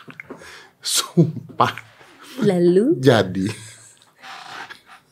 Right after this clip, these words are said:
Speaker 1: Sumpah.
Speaker 2: Loh, kreatifnya nggak ngasih tahu dari awal?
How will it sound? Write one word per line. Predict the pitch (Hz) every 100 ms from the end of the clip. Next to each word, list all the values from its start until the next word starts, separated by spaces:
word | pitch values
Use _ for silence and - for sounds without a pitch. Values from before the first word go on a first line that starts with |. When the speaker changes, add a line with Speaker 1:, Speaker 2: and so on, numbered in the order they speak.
| _ _
Speaker 1:
Sumpah. | - - - - 269
Speaker 2:
Loh, | 302 285
kreatifnya | - 339 349 370 453
nggak | 427
ngasih | 359 349
tahu | 339 330
dari | 320 330
awal? | 233 190 208 233 208 190